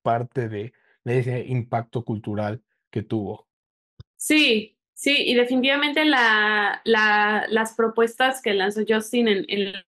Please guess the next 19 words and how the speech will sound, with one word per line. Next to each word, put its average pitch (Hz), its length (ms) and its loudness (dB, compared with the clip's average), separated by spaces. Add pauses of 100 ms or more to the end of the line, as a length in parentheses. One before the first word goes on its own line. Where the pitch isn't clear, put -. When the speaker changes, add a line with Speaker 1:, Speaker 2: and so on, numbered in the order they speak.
(120)
Speaker 2:
la - 380 -8
película 233 840 2 (400)
trascendieron 262 680 2
mucho 311 240 2
porque 302 220 0
aparte 247 360 0
sí, 262 160 0
es 262 160 -2
que 339 100 2
la 349 140 4
historia, 247 480 2
la 247 160 2
temática 247 440 0
de 285 120 2
la 202 120 2
historia 247 760 2
es 240 200 0
muy 285 220 4
compleja, 240 720 0